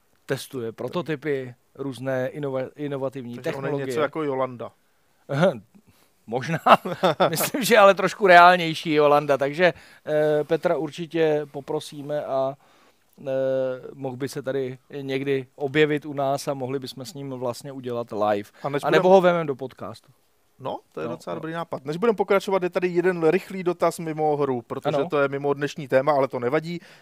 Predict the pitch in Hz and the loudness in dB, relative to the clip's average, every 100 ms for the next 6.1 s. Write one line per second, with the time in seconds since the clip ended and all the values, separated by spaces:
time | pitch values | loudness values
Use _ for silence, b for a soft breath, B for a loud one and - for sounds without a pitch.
0 | B 214 - 214 208 185 175 170 165 160 | B 0 4 4 4 2 -2 -4 -6 -8
1 | 170 151 156 135 127 131 120 117 120 139 | -8 -8 -6 -8 -6 -8 -8 -12 -2 2
2 | 147 175 156 143 139 165 151 - 135 - | 4 4 -2 -4 -8 -8 -10 -10 -12 -6
3 | 135 131 135 143 160 180 156 160 - 143 | -2 0 0 0 0 0 0 -2 2 4
4 | 151 135 165 151 135 135 135 131 135 160 | 4 2 0 2 2 4 4 2 0 0
5 | 170 170 165 - - b b b b 117 | 2 2 0 -2 -12 b b b b -2